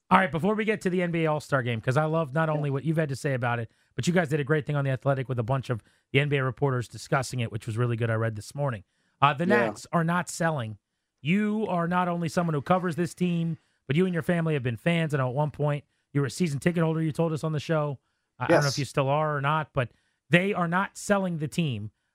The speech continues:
Speaker 1: anymore. Uh, they have taken it off the
Speaker 2: Yeah.
Speaker 1: market. Well, what do you make of that?
Speaker 2: I mean, I, I, I, no, I'm not, you know, Grant, it's funny, like, you know, normally you would go, "Okay,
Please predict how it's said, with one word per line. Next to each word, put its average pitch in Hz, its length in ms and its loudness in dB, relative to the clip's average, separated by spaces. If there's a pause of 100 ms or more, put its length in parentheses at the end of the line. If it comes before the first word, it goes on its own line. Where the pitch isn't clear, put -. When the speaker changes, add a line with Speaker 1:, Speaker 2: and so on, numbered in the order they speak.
(140)
Speaker 1:
anymore. 180 580 2
Uh, 135 120 2
they 143 120 2
have 143 120 -4
taken 175 240 2
it 160 80 0
off 156 180 -2
the - 60 0
Speaker 2:
Yeah. 123 60 4
Speaker 1:
market. 147 340 0 (100)
Well, 131 120 0
what 165 80 2
do 165 40 -2
you 165 80 0
make 151 200 -2
of 120 60 -2
that? 92 140 -10 (1080)
Speaker 2:
I 156 120 4
mean, 214 520 8 (140)
I, 156 80 -2 (160)
I, 147 100 2 (120)
I, 143 160 -2 (720)
no, 254 180 6
I'm 220 140 8
not, 240 260 4 (380)
you 240 100 2
know, 233 120 4
Grant, 202 260 2
it's 175 160 0
funny, 240 340 2
like, 147 340 0 (920)
you - 100 -6
know, 160 280 0 (260)
normally 196 460 6
you 180 80 10
would 170 140 4
go, 170 260 6
"Okay, 208 380 4